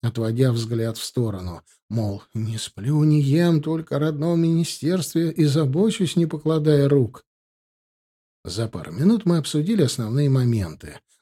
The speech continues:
Затем он вызвал своего помощника и велел ему обеспечить для меня всю необходимую информацию по лучшим предприятиям министерства, расположенным на территории Москвы и Ближнего Подмосковья.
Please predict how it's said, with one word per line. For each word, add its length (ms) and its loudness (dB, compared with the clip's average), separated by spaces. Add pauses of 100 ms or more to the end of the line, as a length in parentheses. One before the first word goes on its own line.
Затем 420 -2
он 140 4
вызвал 400 4
своего 460 -4
помощника 640 -2
и 80 4
велел 320 4
ему 180 6
обеспечить 640 0
для 140 0
меня 280 2
всю 200 -4
необходимую 720 -2
информацию 760 -2
по 140 -4
лучшим 480 -2
предприятиям 840 0
министерства, 920 -2 (340)
расположенным 840 4
на 100 4
территории 480 4
Москвы 500 2
и 60 4
Ближнего 520 2
Подмосковья. 920 -4